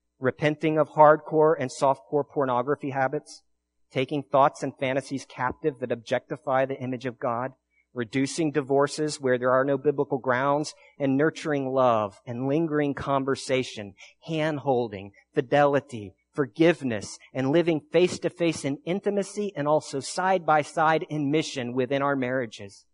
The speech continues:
For unless and until we become this kind of countercultural community amongst ourselves, showing the light of Christ that is in us as well as telling it, any zeal for biblical marriage and chastity out there is gonna fall on deaf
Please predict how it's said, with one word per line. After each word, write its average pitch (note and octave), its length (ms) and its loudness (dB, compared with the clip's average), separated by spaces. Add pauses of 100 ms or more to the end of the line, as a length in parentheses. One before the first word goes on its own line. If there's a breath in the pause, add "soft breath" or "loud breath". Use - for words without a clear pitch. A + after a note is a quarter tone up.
(420)
For C3+ 140 2
unless C#3 480 2
and F3 100 -2
until D3 480 2
we B2 140 -2
become A#2+ 500 -4
this F3 240 -2
kind B2 500 -4
of - 140 -8
countercultural F#3 920 -2
community E3 500 0
amongst D#3 340 0
ourselves, A2 680 -4 (240 loud breath)
showing D#3 340 4
the C#3+ 100 4
light D#3 300 6
of F#3 140 2
Christ D#3 500 4
that C3 140 -4
is - 200 -4
in F3 200 4
us B2+ 260 0
as C3+ 140 -6
well E3 240 8
as D#3 100 6
telling E3 460 4
it, B2 120 -4 (280 loud breath)
any G#3+ 340 2
zeal F3 340 4
for D#3+ 160 -2
biblical D#3 440 2
marriage C#3+ 400 6
and C3 100 -6
chastity C#3 720 -2
out D3+ 340 2
there F#3+ 240 6
is D#3+ 180 -2
gonna D3+ 200 -6
fall C3+ 320 0
on D3 140 -6
deaf C3+ 260 0